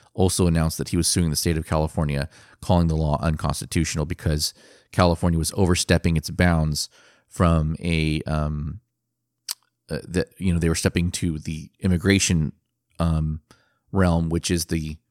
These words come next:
purview of the federal government. The Constitution is very clear on that. But they're not saying that the federal government can't enforce federal laws in California. What they're saying is, is the local government just not gonna help them do it.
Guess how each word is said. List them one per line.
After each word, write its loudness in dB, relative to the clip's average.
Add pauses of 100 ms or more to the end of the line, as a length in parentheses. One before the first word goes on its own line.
purview 2
of -4
the -6
federal 0
government. -4
The -12
Constitution 0
is -4
very -2
clear 2
on -2
that. -8 (680)
But 2
they're 4
not 6
saying 4
that 0 (640)
the -2
federal 6
government 2
can't 2
enforce -2
federal 2
laws 2
in -4
California. 2
What 0
they're 0
saying 2
is, -2
is -8
the -4
local -6
government 0
just -4
not -2
gonna -12
help -12
them -14
do -6
it. -10